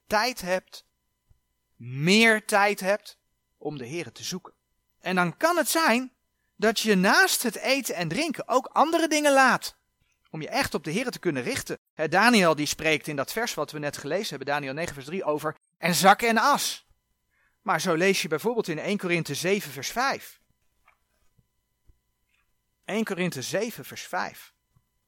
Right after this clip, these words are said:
Een gedeelte dat gaat over het huwelijk. En dan wordt er dus tegen man en vrouw gezegd in één Korinthe zeven vers vijf: "Onttrekt u elkander niet, tenzij dan met beider toestemming voor een tijd,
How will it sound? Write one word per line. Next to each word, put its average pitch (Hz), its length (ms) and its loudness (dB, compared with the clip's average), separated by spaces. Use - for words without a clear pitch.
Een 135 100 -14
gedeelte 190 440 2
dat 139 160 0
gaat 269 380 2
over 175 280 0
het 123 120 -10
huwelijk. 185 520 -6
En - 180 -20
dan - 20 -12
wordt 226 180 -6
er 190 80 -4
dus 165 180 -4
tegen 139 340 -4
man 175 200 -4
en 139 60 -8
vrouw 180 300 -2
gezegd - 520 -6
in 127 260 -16
één 190 180 -8
Korinthe 165 360 -10
zeven 190 360 -8
vers - 200 -14
vijf: - 360 -2
"Onttrekt 269 560 -2
u 240 100 0
elkander 175 500 2
niet, 247 400 -4
tenzij 294 420 2
dan 226 200 6
met 165 240 0
beider 190 440 -2
toestemming 247 680 -2
voor 160 440 -2
een 147 280 -4
tijd, 185 580 -6